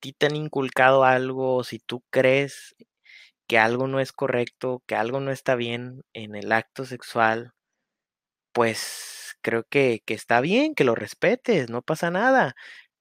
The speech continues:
Pero, pues, si tienes una pareja y quiere experimentar eso, pues, tal vez deberías de darle la oportunidad, ¿no? A lo mejor no te sientes tan cómodo, pero, pues,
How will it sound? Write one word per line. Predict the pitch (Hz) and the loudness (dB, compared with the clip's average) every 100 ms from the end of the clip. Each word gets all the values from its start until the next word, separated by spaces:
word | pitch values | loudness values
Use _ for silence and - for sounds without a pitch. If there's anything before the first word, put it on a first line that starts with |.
| _ | _
Pero, | 165 190 165 156 | 6 8 8 6
pues, | - 113 107 | 0 -4 -4
si | 104 | -8
tienes | - 123 151 160 | -4 -2 -2 -2
una | 165 | -4
pareja | 160 156 143 135 139 | 0 2 2 0 -4
y | |
quiere | - 117 135 | -2 -2 -2
experimentar | - - 131 107 98 - 107 | -4 -6 -4 -6 -12 -6 -2
eso, | 113 117 - 120 147 _ _ _ _ _ _ _ | 0 -2 -4 -12 -12 _ _ _ _ _ _ _
pues, | 110 - | -6 -2
tal | 110 101 | -2 -2
vez | 104 | -2
deberías | 127 117 113 117 | 0 2 0 0
de | 117 | 0
darle | 117 120 117 _ _ _ _ _ _ _ | 0 -2 -4 _ _ _ _ _ _ _
la | - 110 | 0 0
oportunidad, | 107 107 107 - 107 101 139 156 110 | 0 -4 -4 -8 -6 4 6 6 2
¿no? | 110 151 113 | -2 0 -2
A | |
lo | 107 | -4
mejor | 104 113 117 | -6 -6 -4
no | 135 127 | -6 -8
te | 123 | -6
sientes | 123 120 131 123 - - | -6 -4 -4 -4 -6 0
tan | 117 120 - | 0 0 0
cómodo, | 143 143 143 143 165 175 | 0 2 -2 0 -2 -2
pero, | 110 104 98 | -6 -6 -8
pues, | - 104 101 - | -6 -4 -6 -14